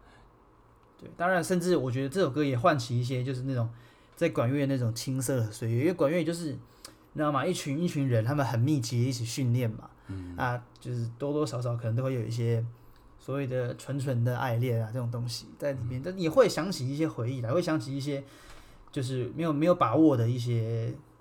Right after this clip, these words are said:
Speaker 1: 青涩的回忆、青涩的往事这样子，对啊。好，那大头换你啦，第二首。我觉得我们现在，我们这集，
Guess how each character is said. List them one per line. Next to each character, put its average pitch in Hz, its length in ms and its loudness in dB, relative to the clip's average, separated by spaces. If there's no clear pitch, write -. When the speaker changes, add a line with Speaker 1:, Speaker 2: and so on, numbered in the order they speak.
Speaker 1:
青 147 260 -2
涩 135 240 4
的 117 80 4
回 113 260 -2
忆、 127 280 -8
青 165 240 -6
涩 180 120 4
的 131 80 2
往 113 240 -2
事 117 300 -4
这 113 80 -4
样 113 160 -8
子， - 200 -16
对 - 100 -12
啊。 - 160 -14
好， 104 200 -12
那 139 140 -8
大 151 140 4
头 113 160 2
换 143 200 -2
你 123 60 2
啦， 120 180 2
第 143 120 0
二 135 100 2
首。 - 180 -4
我 - 100 -6
觉 160 120 4
得 170 120 6
我 - 20 4
们 151 140 0
现 175 160 0
在， 165 220 -2
我 - 40 -6
们 165 140 -2
这 214 100 4
集， 156 320 0